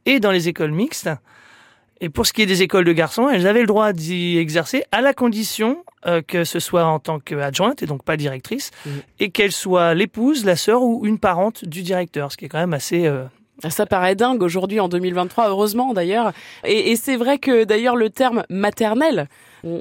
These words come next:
Speaker 2: on n'appelle pas l'école paternelle. <laughs> Enfin,
Speaker 1: C'est
Speaker 2: voilà,
Speaker 1: exactement,
Speaker 2: c'est ça.
Speaker 1: euh, et puis, euh, en latin c'est très clair, mater c'est la mère, donc l'école maternelle c'est bien une continuité en tout cas de la nourrice, et cetera, et de la mère.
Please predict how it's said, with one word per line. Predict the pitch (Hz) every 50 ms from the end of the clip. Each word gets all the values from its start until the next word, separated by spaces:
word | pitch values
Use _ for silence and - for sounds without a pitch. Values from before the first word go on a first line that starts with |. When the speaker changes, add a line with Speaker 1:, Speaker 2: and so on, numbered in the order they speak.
| 170 170 165
Speaker 2:
on | 165
n'appelle | 165 165 156 170 160
pas | - 185
l'école | 185 170 160 - 180 165
paternelle. | - 156 - 180 196 220 226 196 165
<laughs> |
Enfin, | - - - - 214
Speaker 1:
C'est | 180 151 196
Speaker 2:
voilà, | 202 220
Speaker 1:
exactement, | 185 196 247 - 220 226 214 196 220 277 349 359
Speaker 2:
c'est | 277 214
ça. | 202
Speaker 1:
euh, | 202 190 196 190 185
et | 175 170
puis, | 170 - - 202 196 190 185
euh, | 175 170 165
en | 165 160
latin | 165 160 - 190 185
c'est | 170 - 170
très | - 180 165
clair, | - - 208 254 311 311 262 220
mater | 202 185 175 - 202 180 -
c'est | - 190
la | 175 160 160
mère, | 165 190 254 302 302 240
donc | 170 202 208 196 -
l'école | 185 185 160 - 196 180
maternelle | 180 175 170 - 170 160 160 190 254 277
c'est | - - 180
bien | 165 180 180
une | 175
continuité | - - 151 - - - 226 208 214 208 165 - 220
en | 220 202 180
tout | - - 170
cas | - - 170 175
de | 170 156 147
la | 147 147 143
nourrice, | 147 147 147 147 156 165 175 170 -
et | 165
cetera, | - - 160 - - 139 135 151 170 170
et |
de | 147 143
la | 139 139
mère. | 139 156 196 247